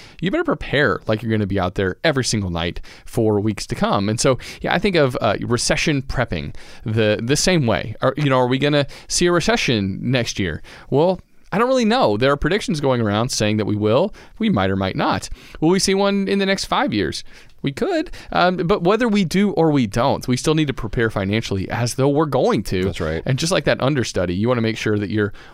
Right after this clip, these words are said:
Speaker 1: one hundred percent ready just in case. Because, yeah, flubbing half your lines because you didn't prepare adequately, that sounds, that sounds pretty stressful.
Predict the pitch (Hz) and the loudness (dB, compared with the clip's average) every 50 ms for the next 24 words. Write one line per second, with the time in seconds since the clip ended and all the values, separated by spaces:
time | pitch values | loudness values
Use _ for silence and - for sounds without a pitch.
0 | - - 131 147 190 220 202 202 190 170 151 135 127 - 127 - 120 110 110 107 | -8 -2 0 2 2 2 2 2 2 2 0 -2 0 -2 0 2 2 2 2 2
1 | 107 104 107 123 113 - 113 104 113 107 95 92 - - - 127 104 131 110 117 | 0 0 0 -2 -2 -2 -4 -2 0 0 0 0 -2 -2 -4 -2 0 0 2 2
2 | 117 101 80 67 - - 127 123 117 127 123 120 117 123 123 117 - 127 117 113 | 2 0 0 -2 -4 0 0 0 2 2 0 0 0 0 0 0 0 0 0 0
3 | 113 117 120 120 - 120 98 104 101 104 107 - 165 170 180 170 156 185 180 170 | 2 0 0 -2 -2 -4 -4 -2 -2 -4 0 0 0 0 0 -2 0 2 2 4
4 | 170 165 - - - - - - - - 151 165 160 170 160 165 160 131 110 - | 2 2 0 -6 -16 -18 -16 -8 -2 0 0 2 2 0 2 2 2 2 0 -2
5 | - - 107 98 - - - 147 - - 156 - - 82 - - 87 85 - - | -2 -2 -4 -4 -6 -6 -8 -8 -6 -6 -6 -6 -6 -8 -6 -6 -6 -6 -6 -8